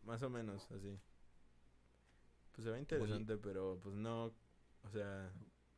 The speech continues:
Speaker 2: Para
Speaker 1: no
Speaker 2: la
Speaker 1: ja-,
Speaker 2: chaviza.
Speaker 1: no es como, no creo que valga la pena pagarlo. <laughs> Para
Speaker 2: Pues digo,
Speaker 1: ver.
Speaker 2: yo lo, digo, yo lo pagué, o sea, no, no lo pagué por las series, digo, lo, usualmente,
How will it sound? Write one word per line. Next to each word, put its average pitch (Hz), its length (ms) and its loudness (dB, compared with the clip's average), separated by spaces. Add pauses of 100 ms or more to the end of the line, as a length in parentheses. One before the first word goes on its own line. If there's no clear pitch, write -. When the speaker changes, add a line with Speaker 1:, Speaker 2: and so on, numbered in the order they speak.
Speaker 2:
Para 104 140 0
Speaker 1:
no 90 60 2
Speaker 2:
la 90 60 0
Speaker 1:
ja-, 85 60 0
Speaker 2:
chaviza. 90 480 -2 (440)
Speaker 1:
no 113 140 2
es 110 120 0
como, 98 520 -2 (1200)
no 117 160 0
creo 127 160 4
que - 100 2
valga 104 320 6
la 101 140 4
pena 98 340 2 (220)
pagarlo. 92 420 -4 (560)
<laughs> - 320 8
Para 127 120 4
Speaker 2:
Pues 135 240 4
digo, 160 160 12
Speaker 1:
ver. 165 100 12
Speaker 2:
yo 165 80 12
lo, 202 160 8 (280)
digo, 131 200 10
yo 123 100 12
lo 165 160 8
pagué, 107 360 6
o 117 80 0
sea, 113 160 8
no, 135 200 10
no 127 180 6
lo 151 120 6
pagué 107 180 6
por 135 160 8
las 101 120 6
series, 139 280 6
digo, 104 240 2
lo, 101 340 2 (640)
usualmente, 165 540 8